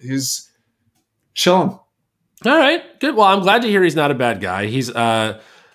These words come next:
Speaker 2: in my mind, I mean, listen, Austin Powers is, like, a seminal thing for my entire generation. Uh, also, just his face while standing next to Kanye West. <laughs> It's, like, a thing that I will probably never forget, uh, when Kanye West did,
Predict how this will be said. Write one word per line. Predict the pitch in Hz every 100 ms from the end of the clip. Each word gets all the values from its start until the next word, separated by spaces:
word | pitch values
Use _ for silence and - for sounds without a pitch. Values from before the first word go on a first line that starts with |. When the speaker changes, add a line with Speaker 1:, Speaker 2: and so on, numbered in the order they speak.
| _ -
Speaker 2:
in | 139
my | 139 170 190
mind, | 170 143 139 135 127 -
I |
mean, | 143 135
listen, | 127 113
Austin | 113 127 123
Powers | 113 110 107 101
is, | 98 98
like, | 95 92 - -
a |
seminal | - 107 98 95 90 85
thing | 101 90 87
for | 87 90 87
my | 98 92
entire | 92 95 85
generation. | 85 85 87 - 82 90 _ _ -
Uh, | 113 117
also, | 147 147 151 123
just | 113 131 -
his | 127 -
face | 127 123 -
while | 117
standing | 101 120 110 107
next | 107 101 -
to | 104
Kanye | 113 104 98 92
West. | 98 92 - - _ _ -
<laughs> | - 622 480 440 392 381 381
It's, | - 359
like, | 320
a | 285
thing | 240 220 196 180 - 220 226 170
that | 160 143
I | 139
will | 135
probably | 139 123 120 120
never | 113 113 110
forget, | 98 104 104 101 - - - - -
uh, | 113 110 110 110
when | 117 120
Kanye | 117 107 104
West | 104 101 - - _ - 120
did, | 107 123